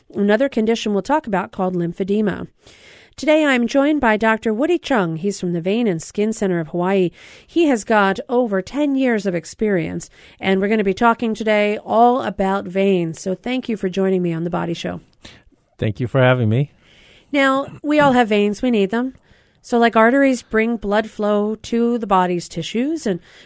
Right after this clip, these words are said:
Speaker 1: oxygenated blood, and then the veins bring it back to the heart.
Speaker 2: Exactly.
Speaker 1: So we need veins.
Speaker 2: Exactly.
Speaker 1: Okay.
Speaker 2: Yeah.
Speaker 1: So when we talk about veins that you focus on, are these mainly veins in the legs that you're looking at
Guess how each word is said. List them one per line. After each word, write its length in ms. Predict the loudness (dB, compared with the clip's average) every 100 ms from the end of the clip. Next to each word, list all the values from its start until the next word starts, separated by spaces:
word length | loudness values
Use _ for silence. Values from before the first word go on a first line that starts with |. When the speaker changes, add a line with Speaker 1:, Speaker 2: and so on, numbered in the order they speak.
| -14
Speaker 1:
oxygenated 800 | -10 -6 -6 -2 2 2 2 0
blood, 300 | 0 -2 -4 -8
and 200 | -4 -2
then 140 | 0
the 80 | 0
veins 440 | 0 2 0 -2
bring 380 | -6 -4 0 0
it 140 | -2 -2
back 280 | -4 -4 -8
to 420 | -4 -2 -2 -4
the 100 | -6
heart. 260 | -10 -16 -20 _ _ -10
Speaker 2:
Exactly. 560 | -8 -2 -2 -2 -8 -10
Speaker 1:
So 120 | 0
we 100 | 4
need 200 | 6 4
veins. 500 | 4 2 2 -10 -6
Speaker 2:
Exactly. 560 | -6 -2 -2 -2 -8 -16 _ -8
Speaker 1:
Okay. 300 | -8 -8 -10
Speaker 2:
Yeah. 60 | -12 -16 -12
Speaker 1:
So 400 | 0 0 0 -6 _ _
when 260 | 0 0 2
we 140 | 0
talk 320 | 0 -2 -2 0
about 460 | 2 2 2 -4 -20 _ _ -4
veins 420 | 0 0 0 -2
that 280 | -4 -4 -8
you 340 | -6 -2 -2
focus 480 | 0 0 0 -6 -6
on, 300 | -8 -8 -12 -16 _ -2
are 120 | 0
these 240 | 2 0
mainly 540 | 0 0 2 2 2 0
veins 360 | 0 0 0
in 80 | -2
the 80 | -2
legs 440 | -2 -2 -2 -6 -8
that 260 | -8 -4
you're 80 | -2
looking 360 | -2 -4 -6 -4
at 340 | -4 -6